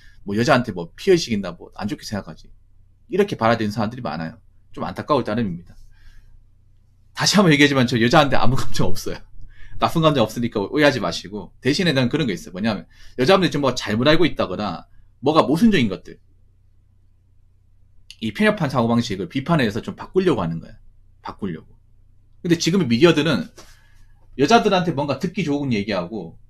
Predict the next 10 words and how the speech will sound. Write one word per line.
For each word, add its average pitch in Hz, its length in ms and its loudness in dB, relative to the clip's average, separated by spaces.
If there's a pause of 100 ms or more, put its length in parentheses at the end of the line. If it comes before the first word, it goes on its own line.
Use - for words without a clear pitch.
(120)
감성적인 208 720 4
논리로 151 460 -2 (140)
좀 139 140 -12
말도 165 360 4
안 214 120 6
되게 185 380 2
좀 143 220 -6
쥐입을 170 300 0
많이 92 160 -2
시켜서 110 540 -8